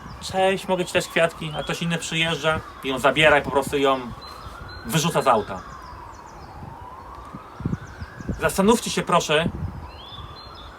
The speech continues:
bardzo, ale to bardzo, nad tym, co teraz powiedziałem. Skoro osiemnastoletnia kobieta mówi, że ma joystick w ręku,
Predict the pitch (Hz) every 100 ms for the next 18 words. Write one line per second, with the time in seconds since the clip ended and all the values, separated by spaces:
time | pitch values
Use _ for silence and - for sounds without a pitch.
0 | - - - - - - 220 165 185 165
1 | 156 139 147 147 143 156 147 135 135 156
2 | - - 127 156 - 160 - 143 135 139
3 | 123 123 117 98 - - - - - -
4 | - - 160 165 180 156 185 202 196 185
5 | 175 - 147 147 143 - - 143 139 151
6 | - 143 143 131 -